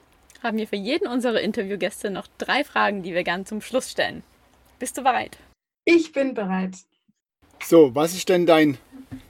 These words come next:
Speaker 3: Geheimtipp hier für die Region? Wo verbringst du selber gern Zeit und was empfiehlst du unseren Hörern, wo die mal hingehen können?
Speaker 2: Also ich persönlich bin ja aus Göbbingen und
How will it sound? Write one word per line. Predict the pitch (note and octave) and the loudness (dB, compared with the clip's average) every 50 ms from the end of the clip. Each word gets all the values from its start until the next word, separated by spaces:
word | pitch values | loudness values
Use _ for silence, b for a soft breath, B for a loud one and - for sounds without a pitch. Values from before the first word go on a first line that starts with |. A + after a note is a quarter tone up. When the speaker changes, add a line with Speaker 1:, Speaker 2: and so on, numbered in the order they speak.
| C4 C4 | -2 2
Speaker 3:
Geheimtipp | - C#3+ B2 B2 D3+ F#3+ A3+ G#3 - - D3+ B2 - - | 2 2 4 4 4 4 4 2 2 0 0 0 0 0
hier | D3 F3 F#3+ F3 | 4 4 4 4
für | - E3+ D#3+ C#3 | 4 2 2 2
die | D3 | 2
Region? | C#3 B2+ C3+ C3 A#2 A#2+ B2+ A#2+ A#2 A2+ G#2+ G#2 - _ _ _ _ _ _ b b b b b _ | 0 0 0 -2 -2 0 0 0 0 0 -4 -8 -12 _ _ _ _ _ _ b b b b b _
Wo | - E3 F3+ | 2 2 4
verbringst | E3+ E3 D3+ E3+ E3+ F3+ E3 - | 2 2 2 2 0 2 2 0
du | D#3 | 0
selber | B2 B2+ D3+ E3 E3 F3 E3+ | 0 2 4 4 4 4 2
gern | D#3 E3 E3 E3 | 2 2 0 0
Zeit | - - - E3 D#3+ D#3+ E3 D#3+ - - | -2 0 2 4 4 4 4 0 -4 -6
und | - C#3 C3 C3+ C3 - - b b b b b b | -6 -6 -4 -4 -6 -8 -12 b b b b b b
was | C3+ C#3 - | -4 -4 -4
empfiehlst | - D#3 C#3 - - C#3 C#3+ C#3+ - - | -4 -8 -6 -4 -2 -2 -2 -2 -4 -6
du | C#3+ C#3 | -6 -6
unseren | C3 A#2+ C3 B2+ B2+ A#2 | -4 -4 -4 -4 -4 -4
Hörern, | A2 B2 B2+ C3 B2+ B2 A2+ A#2 | -2 -2 -2 0 0 0 0 -2
wo | C3 | -2
die | B2 B2+ B2 | -2 -2 -2
mal | B2 A#2+ A#2+ A#2+ | -2 -2 -4 -4
hingehen | A2 G2+ - C3 C#3 B2+ C3+ B2+ B2 A#2 | -4 -4 -4 -4 -2 -2 -2 -4 -4 -4
können? | - A#2+ A2+ G#2+ G#2 - _ _ _ _ _ _ _ _ _ _ _ _ - | -4 -6 -6 -6 -8 -12 _ _ _ _ _ _ _ _ _ _ _ _ 0
Speaker 2:
Also | C#4 C#4 C#4 C#4+ C#4+ C4 A#3 | 2 2 2 2 0 -2 -2
ich | - F4+ E4+ - | 0 0 0 0
persönlich | - D4+ C#4+ D4+ D#4+ D#4 D#4 D#4 - | 0 0 2 2 4 4 4 2 2
bin | - D#4+ D4+ | 4 4 4
ja | D4+ - A#3+ | 4 4 2
aus | B3 A#3 - - | -2 -2 -4 -2
Göbbingen | - A#3+ B3 A#3+ C4+ C#4+ D#4+ F#4 A4 C5 B B B B B _ _ _ - | 0 0 2 2 2 4 4 4 2 0 B B B B B _ _ _ 0
und | C4 C#4+ C#4 C#4+ D4 D4 D4 - - | 2 4 6 6 6 6 6 4 0